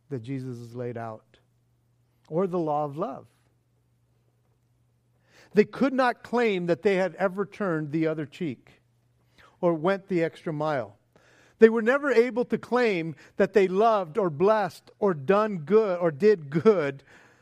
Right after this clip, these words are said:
and prayed for their enemy. They, they, they, they never claimed to do that. You never see that in this portion. See, all those things that I just mentioned goes against who, who we are, spiritual or, or, or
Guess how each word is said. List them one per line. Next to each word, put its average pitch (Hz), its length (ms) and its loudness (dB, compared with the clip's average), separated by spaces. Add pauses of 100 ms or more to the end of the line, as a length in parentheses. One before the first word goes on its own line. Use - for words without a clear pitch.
(360)
and 143 180 -8
prayed 196 320 -2
for 160 240 -4
their 151 160 -2
enemy. 160 400 -6
They, 170 220 0
they, 202 220 2
they, 208 220 2
they 196 160 2
never 226 300 -4
claimed 202 640 -4 (140)
to 180 100 -6
do 180 240 -4
that. 190 160 2
You 180 120 -2
never 214 280 0
see - 320 -6
that 180 240 0
in 160 140 -6
this 180 140 -6
portion. 220 600 -10 (920)
See, 233 220 0
all 226 200 4
those 254 280 -2
things 269 340 -2
that 226 100 4
I 220 60 2
just 190 240 -4
mentioned 220 480 0
goes 220 280 2
against 208 540 -2 (260)
who, 233 400 0
who 214 220 2
we 233 200 0
are, 233 280 2
spiritual 233 500 -2
or, 202 120 4
or, 180 460 -2
or 180 320 -2